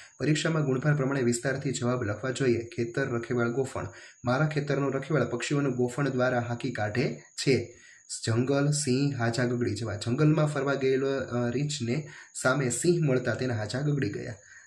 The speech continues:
ગ્લાસ ફૂટી ગયો, મમ્મી તીખી નજરે. મમ્મીથી કબાટમાં ગ્લાસ મૂકતા ફૂટી ગયો તો બાએ તીખી નજરે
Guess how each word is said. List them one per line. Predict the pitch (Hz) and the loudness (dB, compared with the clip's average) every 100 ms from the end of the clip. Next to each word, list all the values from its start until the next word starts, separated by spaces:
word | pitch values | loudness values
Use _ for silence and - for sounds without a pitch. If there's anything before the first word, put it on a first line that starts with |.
| - | -8
ગ્લાસ | 123 135 147 - | 0 2 2 0
ફૂટી | 151 151 | 2 4
ગયો, | 147 147 143 | 6 6 4
મમ્મી | 120 127 127 | 4 2 2
તીખી | 151 143 | 0 2
નજરે. | 120 110 | 2 2
મમ્મીથી | 120 151 151 170 | 2 4 4 4
કબાટમાં | 139 123 131 143 127 | 2 0 0 -2 0
ગ્લાસ | 120 120 131 | 0 0 -4
મૂકતા | 135 120 | -2 -4
ફૂટી | 110 139 123 | -2 -2 0
ગયો | 120 120 | 2 2
તો | 117 123 | 0 0
બાએ | 120 123 123 | 2 0 0
તીખી | 135 127 123 | -4 -4 -4
નજરે | 107 107 117 147 233 | -6 -4 0 0 -2